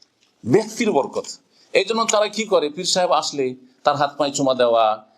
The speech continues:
আহ, তারপরে তার জুঠা খাওয়ার চেষ্টা করা, "হুজুর কিবলা একটু ছেড়ে দেন, আমরা আপনার, আহ, তাবারকটা খেতে চাই, হুজুর একটু পীর সাহেব খেয়ে দিবে, তারপরে তখন ফাতিহা করে তারপরে সবাই খাওয়া শুরু করবে।" এগুলো কোত্থেকে আসলো?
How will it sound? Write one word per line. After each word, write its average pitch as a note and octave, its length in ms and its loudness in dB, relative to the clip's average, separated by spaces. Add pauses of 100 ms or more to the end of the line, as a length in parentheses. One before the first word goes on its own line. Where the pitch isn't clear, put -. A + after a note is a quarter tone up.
(140)
আহ, C#3+ 240 2
তারপরে D3 400 0
তার D3 300 0
জুঠা D#3 240 0
খাওয়ার G3 220 0
চেষ্টা D#3 280 0
করা, C#3 340 2 (300)
"হুজুর F3+ 280 0
কিবলা E3 360 0
একটু G3 200 -8
ছেড়ে F3 260 -2
দেন, D#3+ 120 0
আমরা D3 280 2
আপনার, C3+ 280 -2
আহ, B2+ 240 -2
তাবারকটা C#3+ 500 0
খেতে A#2+ 240 -8
চাই, A2 160 -2
হুজুর C#3+ 240 -4
একটু C#3+ 200 -8
পীর D3+ 160 -4
সাহেব D3 240 0
খেয়ে C#3+ 200 -6
দিবে, C#3 180 -2
তারপরে C3+ 420 0
তখন B2+ 240 -4 (260)
ফাতিহা C#3+ 260 0
করে D3 120 -2
তারপরে C#3+ 360 0
সবাই C#3+ 240 -2
খাওয়া B2+ 220 2
শুরু C3 180 -8
করবে।" C3 180 -2
এগুলো F#3 120 -8
কোত্থেকে G#3 300 -4
আসলো? D#2 260 -4